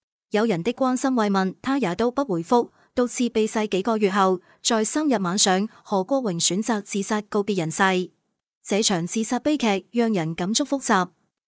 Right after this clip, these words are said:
任何人的離開都讓人傷感，覺得生命總應該再堅持一下，多珍惜一點。可在何國榮身上，這話想說又說不出口，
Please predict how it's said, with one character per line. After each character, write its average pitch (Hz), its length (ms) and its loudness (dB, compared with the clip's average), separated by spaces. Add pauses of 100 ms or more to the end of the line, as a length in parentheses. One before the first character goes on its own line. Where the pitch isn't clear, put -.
(140)
任 247 180 2
何 202 140 2
人 175 180 -2
的 262 80 0
離 190 160 2
開 247 360 2
都 285 120 2
讓 226 160 2
人 175 160 -2
傷 262 220 2
感， 202 300 0 (200)
覺 247 160 0
得 302 160 -2
生 294 220 -2
命 233 180 2
總 190 240 0
應 247 140 0
該 254 220 2
再 208 240 0
堅 262 200 0
持 - 120 -2
一 170 120 -6
下， 240 320 -2
多 247 200 -2
珍 247 180 0
惜 277 120 -2
一 269 140 0
點。 202 380 0 (560)
可 208 180 -2
在 214 240 0
何 190 160 -2
國 247 220 -4
榮 175 180 -2
身 285 160 0
上， 202 300 2 (240)
這 202 240 -2
話 208 140 -2
想 190 180 0
說 220 240 4
又 202 220 0
說 233 180 0
不 254 100 -4
出 254 160 0
口， 202 300 0